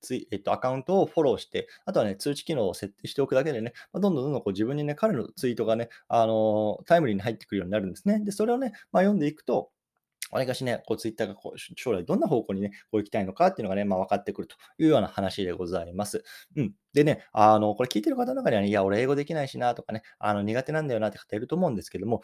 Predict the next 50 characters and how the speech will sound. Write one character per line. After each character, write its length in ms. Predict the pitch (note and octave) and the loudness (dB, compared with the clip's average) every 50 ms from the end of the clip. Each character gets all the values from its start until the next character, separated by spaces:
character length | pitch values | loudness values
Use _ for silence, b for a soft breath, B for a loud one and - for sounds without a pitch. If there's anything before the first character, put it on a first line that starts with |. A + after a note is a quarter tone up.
| B B - | B B -8
ま 80 | - | -8
あ、 60 | - _ - | -8 _ -12
幸 360 | - - - A3+ C#4 D4 D4 | -14 -10 -6 -4 -2 -2 -2
い 40 | C#4+ | -2
な 80 | C4+ | -2
こ 100 | C4 B3 | -4 -4
と 80 | A#3 G#3+ | -4 -2
に 80 | G3+ | -2
ね、 160 | G#3+ G3+ G3 F#3+ | 0 0 0 -2
こ 120 | - - | -4 -4
う、 40 | - | -4
イ 60 | F#3 | -2
ー 40 | A3+ | -2
ロ 60 | B3+ | -2
ン・ 80 | B3 B3 | -2 -2
マ 120 | B3+ A#3+ | -4 -4
ス 60 | - - | -6 -6
ク 80 | B2 | -8
の 80 | G#2 F#2+ | -8 -8
Twitter 420 | - - - A2 - _ - G#2+ | -6 -6 -4 -4 -4 _ -4 -6
っ 80 | G#2+ - | -6 -6
て 100 | - G#2 | -8 -12
い 40 | G2 | -14
う 20 | |
の、 80 | - - | -14 -8
ツ 120 | - C3+ | -4 -4
イ 40 | B2+ | -4
ー 20 | |
ト 80 | - A#2+ | -4 -4
っ 40 | A#2 | -6
て 80 | - G#2 | -4 -4
い 20 | |
う 0 | |
の 60 | F#2 | -4
は 40 | F#2 | -2
ね、 120 | G#2+ G#2+ | -2 -4
も 80 | G#2 A#2+ | -4 0
う 20 | |
ダ 140 | A#2 F3 G#3+ | 4 6 6
ラ 100 | A#3+ A#3 | 6 6
ダ 80 | F3 C3 | 6 4
ラ 100 | G#2+ G#2+ | 4 4
ダ 80 | C3 | 4
ラ 80 | C#3 C3 | 4 2
ダ 60 | A2 | 2
ラ 60 | F#2+ | 2
長 240 | F2+ G2+ A#2 D#3 F3+ | 0 0 2 2 2
い 40 | E3 | 2
文 200 | B2+ C3+ B2 G#2+ | 2 0 -2 -2
章 180 | - G2 F2 | -4 -8 -8